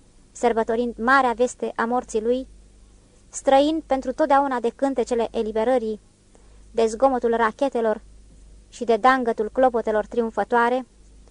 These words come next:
care anunțau întregii lumi știrea binefăcătoare că, în sfârșit, timpul de nemăsurat al eternității se terminase.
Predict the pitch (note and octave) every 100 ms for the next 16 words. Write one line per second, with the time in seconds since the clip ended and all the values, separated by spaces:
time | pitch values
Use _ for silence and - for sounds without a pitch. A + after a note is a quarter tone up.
0 | - - - - - B3 B3 - B3 B3+
1 | D4 C4+ B3 - A3+ C4+ A#3 A3+ B3+ A#3+
2 | - - _ _ _ _ - - - -
3 | - - D4+ C#4+ B3 A#3+ A#3+ A3+ G#3+ -
4 | B3+ C4+ D4 - - - - - - -
5 | - - - - _ C4+ C4 B3+ B3+ -
6 | A#3+ - D4 - - - - - _ -
7 | _ C#4+ D4 B3+ A3 A3+ C4 B3 A#3 A#3+
8 | B3+ - - _ - - G#3+ G#3 - A#3+
9 | A#3 A3+ G#3+ B3 B3 - A3 - - -
10 | - _ - A3+ G#3 G#3 G3+ F#3+ - G#3